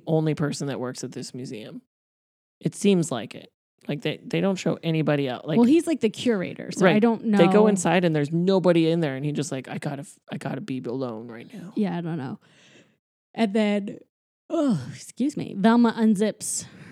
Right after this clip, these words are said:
Speaker 2: her cat suit, and it's, and she's got the turtleneck on underneath. So, um,
Speaker 1: She must have been
Speaker 2: which is
Speaker 1: so hot.
Speaker 2: impressive because there was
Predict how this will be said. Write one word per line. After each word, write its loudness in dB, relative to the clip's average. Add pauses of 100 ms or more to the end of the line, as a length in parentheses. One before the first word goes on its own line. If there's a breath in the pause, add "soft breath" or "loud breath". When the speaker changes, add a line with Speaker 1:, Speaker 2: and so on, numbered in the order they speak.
Speaker 2:
her -4
cat -2
suit, -8 (200)
and 2
it's, -6 (100)
and -4
she's -6
got -4
the -12
turtleneck -6
on -6
underneath. -8
So, -8
um, 2
Speaker 1:
She -4
must -2
have -2
been 2
Speaker 2:
which 4
is 4
Speaker 1:
so 2
hot. -4 (180)
Speaker 2:
impressive 2 (100)
because 4
there 4
was 4